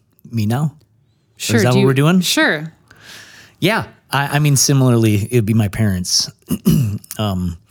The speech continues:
Speaker 1: just modeling what it looks like to make Jesus the, the thing that you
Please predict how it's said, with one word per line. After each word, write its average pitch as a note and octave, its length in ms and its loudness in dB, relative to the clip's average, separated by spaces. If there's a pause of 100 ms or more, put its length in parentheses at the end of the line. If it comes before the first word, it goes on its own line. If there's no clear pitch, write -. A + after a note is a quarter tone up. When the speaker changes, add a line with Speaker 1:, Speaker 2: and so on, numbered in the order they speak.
(540)
Speaker 1:
just D#3+ 200 0
modeling B2+ 800 2
what A#2+ 220 0
it A#2 80 -2
looks A2 300 -2
like G2+ 260 -4
to F#2 380 -4 (480)
make G#2+ 260 0
Jesus G2+ 720 -2 (220)
the, F#2 440 -6 (840)
the A2 80 -6
thing G#2+ 220 -2
that G2+ 200 -6
you G2 400 -4